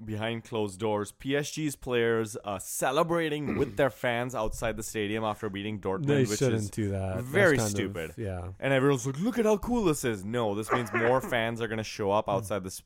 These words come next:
Speaker 1: stadium, which is exactly
Speaker 2: Mm.
Speaker 1: what they're trying to avoid. So,
Speaker 2: Yeah.
Speaker 1: um,
Speaker 2: Um, yeah, P S G beat Dortmund two nothing in Paris, and then no other games happened this,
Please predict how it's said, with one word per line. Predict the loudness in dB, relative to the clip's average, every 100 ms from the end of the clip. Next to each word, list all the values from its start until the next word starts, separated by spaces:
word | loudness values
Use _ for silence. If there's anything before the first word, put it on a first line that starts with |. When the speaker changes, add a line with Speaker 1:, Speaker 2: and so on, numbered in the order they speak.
| -18
Speaker 1:
stadium, | -4 -2 0 -2
which | -4
is | -8
exactly | -4 -2 -2 -2
Speaker 2:
Mm. |
Speaker 1:
what | -4
they're | -4
trying | -4 -6
to | -6
avoid. | -8 -8 -4 -4 -6 -12
So, | -10 -6 -6
Speaker 2:
Yeah. | -6 -8 -20 -20 -20 -20 -18 -14
Speaker 1:
um, | -4 -2 0
Speaker 2:
Um, | 0
yeah, | -2
P | -2 0 0
S | 0
G | -2
beat | 0 0 -2
Dortmund | -2 -2 -4 -6
two | -4
nothing | -4 -4 -6 -6 -10 -20 _ _
in | -10
Paris, | -4 -2 -2 -4 -6
and | -6 -4
then | -2
no | -2
other | 0 0
games | -2 -4
happened | -8 -10
this, | -12